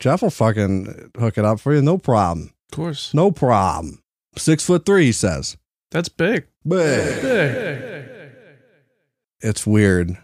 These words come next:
Speaker 1: I still think it's weird. We've talked about it many times.
Speaker 2: What?
Speaker 1: How, how people are so, like, about
Speaker 2: Oh, their,
Speaker 1: their
Speaker 2: their
Speaker 1: height.
Speaker 2: Their height?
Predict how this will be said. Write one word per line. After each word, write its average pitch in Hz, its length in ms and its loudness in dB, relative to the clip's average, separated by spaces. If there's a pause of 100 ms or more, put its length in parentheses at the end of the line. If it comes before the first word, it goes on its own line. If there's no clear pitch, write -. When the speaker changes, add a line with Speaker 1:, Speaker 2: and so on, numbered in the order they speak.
(360)
Speaker 1:
I 101 140 2
still 101 240 0
think 92 180 -2
it's - 100 -8
weird. 87 140 -4
We've 117 100 2
talked 98 220 2
about 85 180 2
it 80 40 0
many 80 180 -2
times. 78 500 -8 (160)
Speaker 2:
What? 151 280 -2 (220)
Speaker 1:
How, 110 260 2
how 113 220 2
people 104 640 0 (340)
are 104 140 0
so, 98 320 0
like, 85 480 -4 (280)
about 95 420 -4 (420)
Speaker 2:
Oh, 160 140 2
their, 131 220 0
Speaker 1:
their - 60 -14 (200)
Speaker 2:
their - 60 0
Speaker 1:
height. 104 340 0 (180)
Speaker 2:
Their 135 120 0
height? 139 320 -2